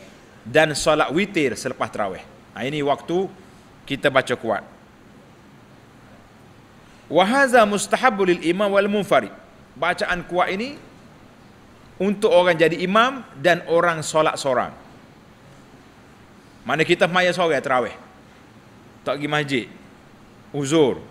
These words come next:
jadi kita kena baca kuat juga. Allahu Akbar, Bismillahirrahmanirrahim. Ha, bunyi. Wa ammal ma'mum, tengok pelajar. Adapun makmum,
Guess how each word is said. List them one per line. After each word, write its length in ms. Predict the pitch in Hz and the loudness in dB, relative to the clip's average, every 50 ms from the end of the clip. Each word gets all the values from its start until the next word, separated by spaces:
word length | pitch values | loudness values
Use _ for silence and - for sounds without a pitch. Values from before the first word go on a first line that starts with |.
| - - - - | -20 -20 -14 -10
jadi 120 | 110 127 143 | -10 -8 -6
kita 160 | 143 151 160 | -6 -4 -4
kena 160 | 147 143 143 139 | -4 -4 -4 -4
baca 160 | 139 - 139 | -4 -4 -6
kuat 320 | - 120 120 104 107 101 | -6 -6 -6 -8 -6 -8
juga. 80 | 98 - - | -10 -8 -6
Allahu 480 | 135 143 139 139 139 143 143 143 127 165 | -6 -4 -2 0 0 0 0 0 0 -2
Akbar, 400 | 147 151 123 127 147 175 190 180 - - - - - - - - - - - - - - - - - | -4 -6 -6 -4 -2 0 0 0 -2 -8 -16 -20 -20 -20 -20 -20 -20 -20 -20 -20 -20 -20 -20 -20 -14
Bismillahirrahmanirrahim. 1800 | 117 - - 143 151 160 156 151 151 156 151 151 160 151 151 156 151 - 139 135 135 135 139 139 135 123 123 117 - 127 127 127 127 127 123 123 123 - - - - - - - - | -10 -10 -8 -6 -4 -4 0 2 2 2 2 2 2 2 2 0 0 -2 -2 -2 -2 -2 -2 -2 -4 -4 -4 -4 -4 -6 -6 -4 -4 -4 -6 -6 -8 -12 -18 -20 -20 -20 -20 -20 -20
Ha, 40 | 82 78 69 71 73 80 95 101 | -20 -20 -20 -20 -20 -20 -14 -10
bunyi. 240 | 117 113 104 92 78 73 - - - - - - - - - - - - - - - - - - - - - - - - - - - - - | -8 -8 -8 -10 -12 -16 -20 -20 -20 -20 -20 -20 -20 -20 -20 -20 -20 -20 -20 -20 -20 -20 -20 -20 -20 -20 -20 -20 -20 -20 -20 -20 -20 -14 -4
Wa 160 | - 156 170 190 - 208 233 247 | 2 4 4 4 6 6 4 4
ammal 480 | 247 240 240 226 233 226 220 214 202 196 | 4 0 2 4 6 6 6 6 4 4
ma'mum, 720 | 190 202 190 151 156 170 196 233 247 233 202 147 107 85 - - - - - - - - - - - - - - - | 2 2 2 0 0 0 2 4 4 4 4 0 -2 -8 -14 -18 -20 -20 -20 -20 -20 -20 -20 -20 -20 -20 -20 -12 -4
tengok 320 | - 139 143 147 - 127 | -2 0 0 0 0 0
pelajar. 240 | 123 113 107 85 71 - - - - - - | 0 0 -2 -2 -6 -8 -16 -20 -18 -6 -2
Adapun 560 | 143 170 185 196 214 233 233 233 226 226 214 | 0 2 2 4 2 2 2 2 0 0 0
makmum, 640 | 208 214 175 160 180 190 214 226 233 240 247 247 233 | 0 0 -2 -2 -2 0 2 2 4 4 4 4 2